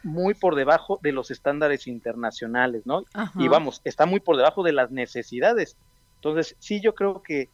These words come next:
Speaker 1: que hay que normar, hay que vigilar y hay que legislar conforme a, a los nuevos retos que, que presenta el país, eh, a las nuevas sequías que se están presentando, a las nuevas lluvias que en el sur estamos viviendo, que son inundaciones.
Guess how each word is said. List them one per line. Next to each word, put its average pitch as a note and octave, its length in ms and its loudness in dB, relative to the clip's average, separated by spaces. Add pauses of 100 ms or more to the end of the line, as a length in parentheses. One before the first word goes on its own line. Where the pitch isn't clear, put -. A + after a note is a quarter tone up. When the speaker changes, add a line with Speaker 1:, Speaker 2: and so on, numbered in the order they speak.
(420)
Speaker 1:
que C3 240 -4 (180)
hay F3+ 280 6 (140)
que C#3+ 160 0
normar, C3+ 480 -4 (260)
hay D3+ 180 0
que D#3+ 180 -6
vigilar C3+ 540 0 (100)
y D3 120 -2
hay D3 120 2
que E3+ 140 0
legislar C#3 600 2 (340)
conforme D3 540 -2
a, D3+ 160 -2
a D3 100 2
los C#3 200 -2
nuevos E3 360 0
retos D#3+ 400 0
que, A#2 320 -10
que B2 80 -4
presenta C3 420 -4
el B2 60 -4
país, A2+ 340 -2 (420)
eh, B2 320 -2
a B2+ 120 6
las B2 220 4
nuevas D#3+ 260 4
sequías D#3+ 400 0
que C#3 100 -6
se - 80 -10
están C3+ 240 -8
presentando, C3 640 -2 (220)
a C3+ 120 4
las C3 220 6
nuevas E3 340 4
lluvias E3 360 0
que - 80 -10
en C3 100 -8
el A#2 80 -10
sur D3+ 200 -8
estamos C#3+ 380 -6
viviendo, B2+ 440 -4
que - 160 -10
son C#3 260 -6 (120)
inundaciones. C#3+ 1000 0